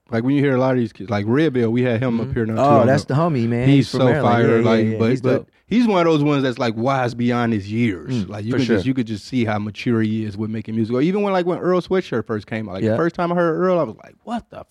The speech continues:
Speaker 1: fuck, man?
Speaker 2: Yeah.
Speaker 1: Like, how could you be this young and that good, man?" But, uh,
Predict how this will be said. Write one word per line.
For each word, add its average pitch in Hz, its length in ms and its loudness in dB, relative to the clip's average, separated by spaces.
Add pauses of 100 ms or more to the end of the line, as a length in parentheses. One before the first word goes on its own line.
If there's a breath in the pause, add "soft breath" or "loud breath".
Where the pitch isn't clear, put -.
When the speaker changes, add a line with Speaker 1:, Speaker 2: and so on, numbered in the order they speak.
(120)
Speaker 1:
fuck, - 340 -6
man? 104 160 2
Speaker 2:
Yeah. 180 120 0
Speaker 1:
Like, - 180 -8
how 233 120 -4
could 202 160 -6
you 185 80 -4
be 170 140 -6
this 151 180 -6
young 180 280 -6
and 151 80 -6
that 120 140 -8
good, 185 360 -2
man?" 131 280 -4 (300 loud breath)
But, 196 200 0
uh, 151 120 -8